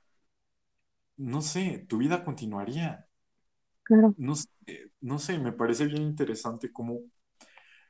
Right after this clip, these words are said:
Speaker 1: cómo todo esto se, se liga, ¿sabes? De nuestras motivaciones y, y cómo nos acercamos a,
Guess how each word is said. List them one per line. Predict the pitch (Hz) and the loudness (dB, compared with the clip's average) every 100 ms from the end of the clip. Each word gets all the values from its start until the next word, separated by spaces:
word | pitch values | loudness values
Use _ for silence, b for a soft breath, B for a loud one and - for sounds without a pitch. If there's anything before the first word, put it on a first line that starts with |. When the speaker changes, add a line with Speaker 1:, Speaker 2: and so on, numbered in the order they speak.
| _ _ _ _ _ _ | _ _ _ _ _ _
Speaker 1:
cómo | 127 135 139 139 | 2 2 0 0
todo | 131 127 | 0 2
esto | 131 - 110 | 0 -2 -4
se, | 110 104 104 | -2 -6 -6
se | - 110 107 | -6 -2 0
liga, | 110 110 123 117 | 0 -2 -2 -4
¿sabes? | 117 98 107 107 | -6 -6 -6 -4
De | 104 95 90 - _ _ | -4 -4 -6 -12 _ _
nuestras | 123 107 107 101 101 | -10 -8 -6 -6 -4
motivaciones | 104 104 98 95 - 104 107 113 110 | -6 -4 -4 -4 -6 -8 -6 -6 -8
y, | 98 92 - | -8 -8 -10
y | 98 | -16
cómo | - 104 110 | -12 -8 -6
nos | 117 110 | -8 -8
acercamos | - 92 - 98 110 110 | -12 -12 -10 -8 -8 -6
a, | 95 95 | -8 -8